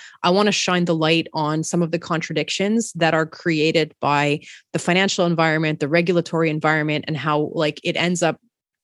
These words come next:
pushing people, both the landlords and tenants, to act in these kind of counterproductive ways, you know?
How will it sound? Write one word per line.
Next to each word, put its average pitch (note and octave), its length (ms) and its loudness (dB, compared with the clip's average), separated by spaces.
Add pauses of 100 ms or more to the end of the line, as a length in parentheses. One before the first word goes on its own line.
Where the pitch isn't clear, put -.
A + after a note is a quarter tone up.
(260)
pushing A3 420 2
people, F#3 380 4
both E3+ 180 4
the E3+ 60 -4
landlords E3 400 -2
and D#3 80 -2
tenants, F3 320 -4
to - 180 -8
act E3 260 -2
in E3+ 80 -2
these D#3+ 160 -2
kind D#3 220 -8
of - 80 -12
counterproductive D#3+ 800 -4
ways, D#3 500 -2 (200)
you E3 120 -4
know? - 240 -6